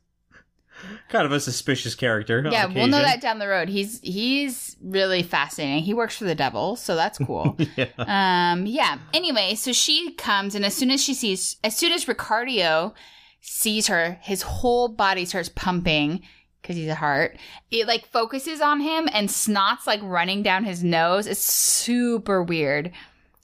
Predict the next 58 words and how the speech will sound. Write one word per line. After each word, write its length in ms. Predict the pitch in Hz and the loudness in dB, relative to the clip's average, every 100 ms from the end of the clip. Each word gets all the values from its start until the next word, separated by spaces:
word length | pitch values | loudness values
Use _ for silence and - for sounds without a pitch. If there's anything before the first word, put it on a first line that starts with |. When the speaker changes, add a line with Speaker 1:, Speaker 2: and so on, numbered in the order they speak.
| - | -8
Speaker 1:
So 160 | - | -4
Finn 180 | 127 180 | 2 2
starts 280 | 135 151 131 | 2 0 0
to 80 | 127 | -2
thank 260 | 139 123 - | 0 0 0
P 140 | 127 | 0
B 160 | 117 117 | 2 2
for 80 | 117 | 2
the 100 | 98 | 0
party, 340 | - 113 104 | 2 0 0
but 100 | 101 | -2
L 160 | 107 113 | 0 0
S 80 | 110 | 2
P 180 | 127 104 | 0 2
rushes 340 | 110 104 101 | 2 0 0
over 180 | 104 104 | 2 2
to 80 | 98 | 2
her 80 | |
to 80 | 98 | 2
meet 180 | 92 104 | 2 2
Ricardo, 500 | 98 - 117 101 95 | 0 0 0 0 -2
and 160 | 95 127 | 0 2
he 60 | |
says, 260 | 117 120 92 | 2 0 0
"I've 100 | 110 | 0
been 140 | 131 | 2
waiting 200 | 135 127 | 2 4
all 400 | 123 147 170 180 | 4 4 4 2
evening 280 | 170 156 139 | 2 2 2
to 100 | 120 | 2
meet 160 | 131 143 | 2 2
you, 160 | 107 | 2
princess." 640 | 92 98 87 87 85 90 - | 2 0 0 -2 0 -2 -4
He 100 | - | -2
kisses 400 | 104 127 113 98 | 0 0 0 -2
her 140 | 90 87 | 0 0
hand, 260 | 95 98 | 2 2
and 100 | 95 | 0
Finn 220 | 98 123 113 | 0 0 0
looks 240 | 104 - | -2 -4
jealous 500 | - 98 101 98 - | -2 2 2 2 0
and 140 | 107 | -2
stuffs 320 | 90 - 110 - | -2 -2 -4 -2
his 160 | 101 | 0
origami 560 | 101 101 90 95 95 95 | 2 0 2 2 2 2
in 60 | |
his 100 | 95 | 0
pocket, 460 | 92 - 95 - 98 | -2 -2 -2 -2 -4
all 160 | 98 95 | -2 -4
Speaker 2:
Okay, 180 | 320 | -4
wait, 200 | 320 302 | 0 2
wait, 100 | 277 | 2
wait. 120 | 302 277 | 0 0
Speaker 1:
insecure. 320 | 120 117 - _ - | 2 -2 -6 _ -4
Speaker 2:
Before 320 | 262 - 302 | -2 0 -2
we 100 | 330 | -2
move 200 | 339 339 | -6 -2
on, 380 | 302 311 220 175 | 0 0 0 -2